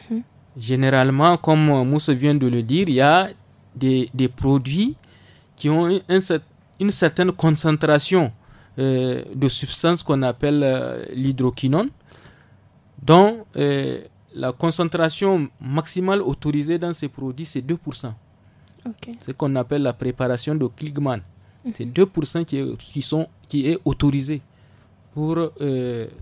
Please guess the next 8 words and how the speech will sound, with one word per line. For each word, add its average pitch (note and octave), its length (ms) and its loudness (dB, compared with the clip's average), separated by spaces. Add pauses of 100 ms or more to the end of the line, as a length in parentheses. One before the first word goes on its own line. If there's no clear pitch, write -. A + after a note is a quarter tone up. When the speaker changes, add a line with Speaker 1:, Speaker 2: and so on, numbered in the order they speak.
(100)
Speaker 2:
cette - 320 -8
dépigmentation. C3 920 -6 (300)
Donc, A#3+ 160 -10
Speaker 1:
Mhm. B2 60 -10
Speaker 2:
ce - 140 -10
sont D3 200 -4
des C#3+ 180 -2
produits B2 580 -6